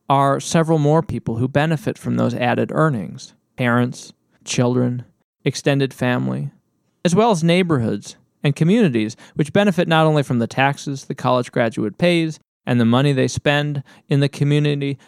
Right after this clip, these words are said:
but in less tangible, but no less real ways also. And yet,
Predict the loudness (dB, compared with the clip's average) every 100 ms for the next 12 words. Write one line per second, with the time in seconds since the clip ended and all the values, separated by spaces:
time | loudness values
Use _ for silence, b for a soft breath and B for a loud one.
0 | b 2 2 2 0 -2 -2 2 2 2
1 | -2 -4 -8 -10 _ _ -8 -4 0 2
2 | 2 -2 -2 0 0 0 -4 -8 -10 -16
3 | _ -6 -4 -4 -8 -16 -16 _ _ _
4 | _ _ _ _ 0 2 2